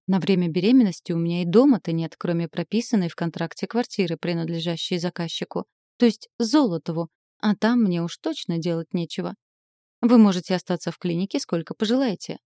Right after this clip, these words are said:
улыбается врачиха. Терпеть не могу феминитивов, но тётка мне не нравится, слишком приторная. «Лера вас проводит». «Не надо, я помню дорогу», — говорю гордо, но, если честно,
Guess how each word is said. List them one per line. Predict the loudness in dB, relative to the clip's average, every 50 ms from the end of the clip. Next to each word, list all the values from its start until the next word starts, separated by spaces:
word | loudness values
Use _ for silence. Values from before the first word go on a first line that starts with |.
| _ _ _ _ _ _ _
улыбается | -8 -6 -6 -4 -4 -4 -4 -6 -4 -6 -4
врачиха. | -4 -4 -6 -6 -6 -10 -10 -10 -8 -12 -12 -12 _ _ _ _ _ _
Терпеть | -6 -6 -6 -6 _ -6 -4 -4 -4 -4 -4
не | -4 -2
могу | -2 -2 -2 -4 -6
феминитивов, | -6 -4 -2 -2 0 0 -2 -2 -2 -4 -4 -4 -4 -6 -10 _ _ _ _ _ 2
но | 2 4 4
тётка | 2 0 -4 -4 -4 0 2 4
мне | 4 4 4 2
не | 2 2
нравится, | 2 2 2 0 -4 -6 -8 -10 -12 -16 -16 _ _
слишком | -8 0 0 0 0 0 0 -2 0
приторная. | 0 -2 -4 -2 -4 -2 -2 -2 -4 -4 -8 _ _ _ _ _ _ _ _ _ _ _ _ _ _ 2
«Лера | 4 6 6 6 6
вас | 4 2 -2
проводит». | _ 0 0 0 0 0 -4 -6 -10 _ _ _ _ _ _ _ _ _ _ _ _ 4
«Не | 8 8 8
надо, | 8 6 4 2 2
я | 2 2 2
помню | 2 0 0 2 0 0
дорогу», — | 0 0 0 0 -2 -2 -2 -4 -6 _ _ _ _ _ _ _ _ -6
говорю | -4 -4 -2 -2 -2 -2 -4 -4
гордо, | -4 -4 -4 -4 -4 -4 -6 -8 -10 -10 _ _
но, | 0 2 2 2 2 0
если | 0 0 -2 -2 -2 -2 -4 -4
честно, | -4 -2 -4 -4 0 0 0 0